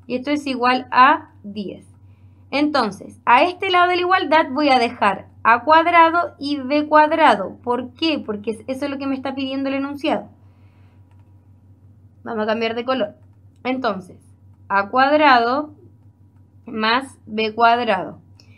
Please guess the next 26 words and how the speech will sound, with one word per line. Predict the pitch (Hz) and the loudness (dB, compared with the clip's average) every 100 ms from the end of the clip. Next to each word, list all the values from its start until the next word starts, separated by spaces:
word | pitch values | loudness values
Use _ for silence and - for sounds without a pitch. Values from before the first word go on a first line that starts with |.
| _ - | _ -12
Y | 214 | -8
todo | 359 415 427 | -2 0 0
lo | 415 | 0
otro | 415 | 0
lo | 392 | 0
voy | 370 | 2
a | 349 | 2
dejar | 339 | 4
al | 320 | 2
otro | 320 311 | 0 2
lado | 311 311 | 4 4
de | |
la | 311 | 2
igualdad. | 302 311 226 208 - | 0 2 0 -2 -6
Fíjense, | 262 202 196 - | -8 -8 -8 -8
este | 254 - | -4 -2
treinta | 302 320 320 | 0 -2 -2
y | 320 | -2
siete | 339 330 349 | -2 -2 -4
está | 320 - 294 | -4 2 2
positivo, | 302 302 330 320 330 262 262 | 2 -2 -2 -2 0 0 -2
pasa | 269 269 | -2 -4
para | 277 262 | 0 0
acá | 247 247 | 2 -2
negativo. | 254 277 302 320 233 170 - _ _ - _ - - | -2 0 0 0 -4 -6 -14 _ _ -20 _ -20 -10
Diez | 233 302 262 - | 0 2 2 -2